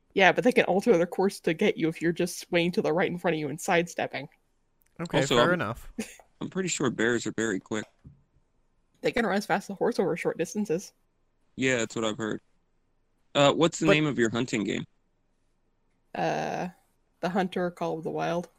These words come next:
Speaker 3: Nifty.
Speaker 2: I also picked it up, but that's just because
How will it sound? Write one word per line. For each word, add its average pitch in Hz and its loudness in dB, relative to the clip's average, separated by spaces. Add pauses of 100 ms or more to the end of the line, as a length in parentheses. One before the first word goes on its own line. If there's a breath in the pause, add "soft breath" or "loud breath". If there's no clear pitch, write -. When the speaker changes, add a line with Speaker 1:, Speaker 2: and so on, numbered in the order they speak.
(520)
Speaker 3:
Nifty. - -6 (840)
Speaker 2:
I 147 4
also 131 2
picked 123 -4
it 113 -2
up, 113 0
but 110 -4
that's 117 0
just - -8
because 107 -6